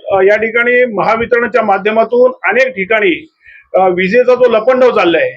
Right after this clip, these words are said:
किंवा, अ, विजेचे दर वाढले, त्यामुळे जनतेमध्ये असंतोष आहेच, परंतु अतिशय असुरक्षित अशा वातावरणामध्ये या ठिकाणी महावितरणचा कारभार चालू आहे. अनेक ठिकाणी अपघात होत आहेत, काही ठिकाणी केबल उघडे आहेत,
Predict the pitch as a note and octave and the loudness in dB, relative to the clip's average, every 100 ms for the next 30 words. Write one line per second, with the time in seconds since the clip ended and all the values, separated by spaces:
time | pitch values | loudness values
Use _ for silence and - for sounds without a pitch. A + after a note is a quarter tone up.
0 | - - A3 A3+ G#3+ G3+ G3 F#3 A#3 A#3+ | -10 -2 0 0 -2 -2 -2 0 -2 -2
1 | G3+ B3 B3+ G#3 F#3+ D#3 C#3+ G3+ A#3+ B3+ | 2 2 4 2 0 -2 -4 -2 0 0
2 | - G3+ G#3 A#3+ B3 A#3+ A3+ A#3+ B3 B3+ | 0 -4 -2 -4 -2 -2 -2 -2 0 2
3 | A3 G#3+ D#3 - _ - _ _ G#3+ B3+ | 2 0 -2 -10 _ -20 _ _ 0 2
4 | C4 B3+ B3 B3+ C4 B3 B3+ C4 C4+ D4+ | 2 0 -2 -2 0 2 2 0 0 0
5 | B3+ G#3+ B3+ C4+ A#3 G#3+ A#3 A#3+ B3 B3 | -2 0 0 2 0 0 0 0 -2 0
6 | A#3 G3 G#3+ A3 A#3 A#3 B3+ G#3 G3 A3+ | 0 0 -2 -4 -2 -2 -2 -2 -4 -2
7 | A#3 A#3+ A#3+ A3 G3 A3+ G3+ F3+ C#3+ C3+ | -4 -2 -2 -2 -2 -2 0 -2 -2 -8
8 | _ _ _ _ E3+ A#3+ B3+ C4 C4+ A3 | _ _ _ _ -4 -2 0 0 0 0
9 | G#3+ A#3+ G#3+ F3+ C#3 - _ _ _ G#3+ | 2 2 2 0 -6 -10 _ _ _ -4
10 | A3+ B3 G#3+ G#3 A3 B3 A3 A3 F3+ | -2 -4 -2 0 2 2 2 2 0